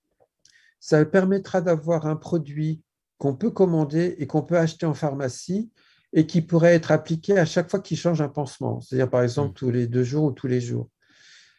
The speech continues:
Speaker 1: Et, et quand la plaie est refermée, après, il pourrait, euh, ne plus avoir à appliquer pendant, euh, peut-être quatre mois. Et ça, je crois, c'est un vrai progrès.
Speaker 2: Mm.
Speaker 1: Donc,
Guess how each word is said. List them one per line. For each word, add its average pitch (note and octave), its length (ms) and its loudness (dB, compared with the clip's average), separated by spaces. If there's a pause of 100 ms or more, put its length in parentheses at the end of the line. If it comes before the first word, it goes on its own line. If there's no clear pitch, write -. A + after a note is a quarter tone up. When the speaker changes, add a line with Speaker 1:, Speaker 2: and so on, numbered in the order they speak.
(260)
Speaker 1:
Et, C3 540 2
et B2+ 100 -2
quand E3+ 160 4
la F3 120 6
plaie E3+ 240 2
est D#3+ 40 6
refermée, D#3 920 -2
après, D#3+ 400 -2
il F3+ 100 -2
pourrait, E3 500 0 (240)
euh, D3+ 200 -4
ne C3+ 140 2
plus E3+ 280 0
avoir D#3+ 360 4
à C#3 80 2
appliquer D3+ 480 -4
pendant, C#3 500 -2
euh, A#2+ 460 0 (100)
peut-être C#3 360 -4
quatre B2 300 -4
mois. A#2 340 -6 (560)
Et B2+ 80 2
ça, G3+ 220 2
je G3 100 2
crois, F3+ 200 0
c'est E3+ 160 0
un C3 100 2
vrai D#3+ 380 2
progrès. B2 500 -6 (220)
Speaker 2:
Mm. A2 60 -8 (340)
Speaker 1:
Donc, C#3 300 0